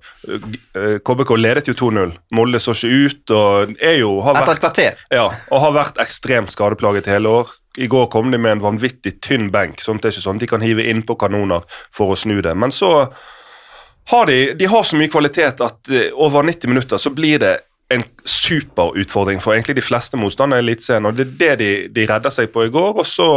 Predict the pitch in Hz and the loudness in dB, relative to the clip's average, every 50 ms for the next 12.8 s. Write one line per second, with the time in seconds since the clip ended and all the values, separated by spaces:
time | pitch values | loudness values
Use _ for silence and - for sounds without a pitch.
0 | 135 127 120 117 110 110 107 104 104 101 101 98 101 98 98 95 92 _ _ - | 4 4 4 4 4 4 4 2 2 2 0 -2 -4 -6 -8 -10 -14 _ _ -16
1 | - - - - - - 127 117 110 101 98 95 95 104 101 101 98 92 90 95 | -16 -16 -16 -12 -4 0 0 2 2 2 2 2 2 2 0 2 2 2 2 2
2 | 98 - - - 92 87 87 - 92 90 92 92 98 87 - - - 85 82 80 | 0 -2 -6 -6 -6 -6 -6 -6 -4 -4 -2 0 0 -2 -2 -4 -6 -6 -4 -4
3 | 80 82 82 87 82 85 85 85 82 80 85 90 - - - 92 90 92 90 95 | -4 -4 -2 -2 -2 0 0 0 0 0 -2 -2 -4 -4 -2 -2 0 0 2 0
4 | 92 85 - _ _ _ - 85 82 85 85 87 87 85 - 92 87 80 - 90 | 0 -2 -4 _ _ _ -6 -4 -2 0 0 0 -2 -2 -4 -6 -8 -6 -6 -4
5 | 85 80 78 - - 113 107 104 - - - - 104 98 95 95 92 92 95 95 | -4 -4 -4 -4 -2 -2 -2 -2 -2 -4 -4 -2 0 2 2 2 2 2 2 0
6 | 92 92 - - - - - - - _ - 143 143 139 131 135 131 127 127 156 | -2 -4 -8 -14 -20 -20 -20 -20 -20 _ -2 0 2 2 2 0 -2 -2 -2 0
7 | 156 147 135 127 127 123 104 117 127 143 135 139 143 131 - 151 139 143 147 139 | 2 2 4 4 2 0 -2 -4 -10 -10 -8 -6 -4 -2 0 0 0 0 0 0
8 | 135 131 - 139 135 127 - - 120 117 123 127 131 131 123 110 113 110 110 104 | 0 0 0 -2 -2 -2 -2 0 0 0 0 2 0 0 0 0 -2 0 2 2
9 | 104 101 98 98 98 101 - - - - - 87 90 - 120 117 120 - - 135 | 2 2 2 0 0 -2 -4 -6 -12 -18 -20 -16 -8 -2 -2 0 0 0 0 -2
10 | 127 - - - 98 95 101 117 139 135 120 117 117 123 123 123 127 127 120 107 | -2 -4 -4 -2 -2 -2 0 2 2 4 4 4 2 2 2 2 2 2 2 0
11 | - - 123 117 - - 131 120 113 101 101 101 - - 107 104 113 120 139 147 | 0 -4 -10 -12 -8 -4 -2 -2 0 0 -2 -4 -4 -4 -4 0 0 0 0 0
12 | 139 127 127 117 107 117 120 113 107 92 95 92 92 95 98 | 0 2 2 2 4 4 4 2 2 2 0 0 -2 -2 -6